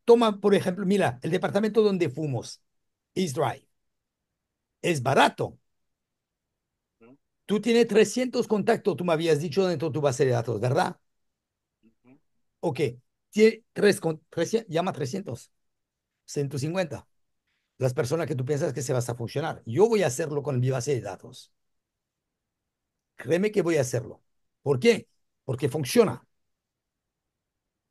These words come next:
Speaker 1: Mira, en una tarde mismo, mira, escucha. Yo escuché, no sé si tú has escuchado el libro que este, mm, de,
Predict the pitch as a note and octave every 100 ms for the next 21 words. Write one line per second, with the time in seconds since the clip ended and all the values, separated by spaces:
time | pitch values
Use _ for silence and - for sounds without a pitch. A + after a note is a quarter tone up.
0 | _ - E3 F3 C3 - C#3 D#3 G3 G#3
1 | G3 A#3 A3 B3 A#3+ A#3 F#3 G3 G3 G3
2 | _ _ _ _ _ _ _ _ _ _
3 | _ _ _ _ _ _ _ - F3 G#2+
4 | - - G3 C3+ G#2+ - _ _ _ _
5 | _ _ _ _ _ _ _ _ B2 G3+
6 | G3+ C4+ F#3+ A#3+ A#3+ A#3 - F#3+ F#3+ B3
7 | A3+ G#3+ G3 F3+ F3+ - C#3+ - F3+ G3+
8 | G3+ G#3 G#3 G#3+ - D3 C#3+ C#3+ D#3+ G3
9 | F#3 F#3+ - D#3 - E3+ D#3 D3 C#3+ C3
10 | B2 B2 - _ _ _ _ _ - C#3+
11 | C#3+ C#3 C3+ C3+